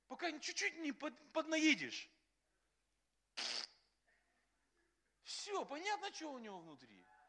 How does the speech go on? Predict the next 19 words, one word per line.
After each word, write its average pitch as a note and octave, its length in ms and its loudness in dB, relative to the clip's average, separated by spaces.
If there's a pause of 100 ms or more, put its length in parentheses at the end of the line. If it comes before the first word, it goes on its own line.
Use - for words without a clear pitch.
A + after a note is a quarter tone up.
(200)
Пастор, G4+ 400 0
пастор, B3 420 -4
пастор, F#4 440 0
пастор, A3 500 -2
пастор, D#4 400 -2
пастор, G#3+ 400 -4
пастор, A#3 400 -2
пастор. E3+ 380 -10 (1700)
Чуть-чуть G#4 520 -4
что-то, C#4+ 280 -6
знаешь, C#4+ 300 -8
как-то G#3+ 260 -16
там. G#3+ 320 -4 (2500)
Ну, A3+ 140 -10
я G#3+ 160 -2
не A#3+ 160 -10
создаю A#3+ 420 -6
это A3 160 -8
искусственно. E3 640 -16